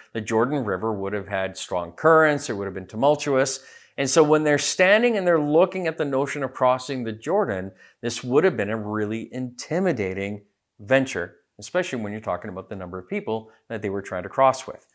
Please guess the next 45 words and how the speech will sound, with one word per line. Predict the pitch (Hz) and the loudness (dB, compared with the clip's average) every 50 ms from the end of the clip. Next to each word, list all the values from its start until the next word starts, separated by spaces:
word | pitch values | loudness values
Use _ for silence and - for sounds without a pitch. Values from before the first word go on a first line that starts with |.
| _ _ _ _ _ | _ _ _ _ _
So | - - 160 | 4 6 10
that | 160 190 202 208 | 10 10 10 10
becomes | 214 202 - 190 175 143 143 | 6 4 4 4 4 6 4
really | 160 156 151 | 4 4 4
important | 139 127 143 139 120 127 127 | 4 6 4 4 4 2 -2
as | 117 110 | -2 -2
we | 123 120 | -2 -2
understand | 117 113 113 - - - 160 156 156 151 139 123 | -2 -2 -2 -4 -2 0 2 2 2 2 2 0
the | 113 | -2
context | - 135 127 123 120 123 120 107 104 - - | 0 0 2 2 0 -2 -4 -6 -6 -6 -8
of | 80 87 95 | -10 -8 -8
this | 98 92 - | -10 -12 -2
story. | - 185 185 123 95 - - - _ _ _ _ _ _ _ _ _ _ _ _ _ _ _ _ | 2 6 6 6 6 4 -2 -12 _ _ _ _ _ _ _ _ _ _ _ _ _ _ _ _
So | _ - 151 147 | _ 6 6 8
when | 156 160 165 | 8 8 8
we | 165 165 | 6 4
say, | 160 - 208 196 190 180 185 - - - _ _ | 6 8 8 10 10 8 6 2 -4 -18 _ _
"What | - 127 139 147 180 208 - | -8 -2 6 8 10 10 10
do | 214 214 | 10 8
the | 196 190 | 10 10
memorial | 185 180 165 165 170 180 180 175 165 156 | 8 8 10 12 12 12 12 12 10 8
stones | - - - 175 156 147 123 117 | 6 4 4 6 6 4 4 4
remind | 127 123 120 120 135 170 220 262 277 240 175 | 4 6 6 8 8 8 8 8 6 6 4
us | 123 104 - - | 2 2 0 -4
of?" | - - 104 98 98 117 139 151 - - _ _ - - 139 - | -2 0 2 2 2 2 0 -2 -8 -14 _ _ -20 -18 -2 2
uh, | 139 147 135 | 2 2 2
there | 135 135 156 180 185 | 4 4 6 6 6
is | 185 170 131 | 6 4 4
this | 165 170 170 - | 2 0 0 0
indication | 165 175 175 160 - - 190 220 233 226 - - 127 131 127 | -2 -2 -2 -4 -2 -2 -2 -2 -2 -2 -2 -2 0 2 2
that | 127 127 127 | 2 2 2
there | - 135 123 123 | 2 2 4 4
is | 120 107 117 | 2 2 0
an | 113 110 110 - _ - | -2 -2 -4 -8 _ 4
object | 123 131 147 160 170 165 - 185 196 202 196 - | 8 8 8 8 6 4 4 4 4 4 4 4
that | 139 117 113 113 - - - _ _ | 4 4 4 2 -2 -10 -20 _ _
has | - - - 139 139 143 156 151 131 | -12 -2 2 4 6 6 4 4 4
our | 160 151 147 143 | 4 4 6 4
attention | 143 139 - - 135 131 139 143 - 180 175 175 | 2 0 -2 -2 -2 -2 -2 -2 -4 -4 -4 -2
and | 147 143 | -2 -2
it | 143 123 | -2 -2
reminds | 113 143 156 160 151 151 156 165 180 196 190 139 147 | 0 0 -2 0 -2 -2 -2 -2 -2 -2 -2 -2 -2
us | 127 - - | -4 -2 -2
of | 110 95 90 | -4 -4 -4
something. | - - 92 - - _ - - | -8 -10 -10 -10 -10 _ -20 -20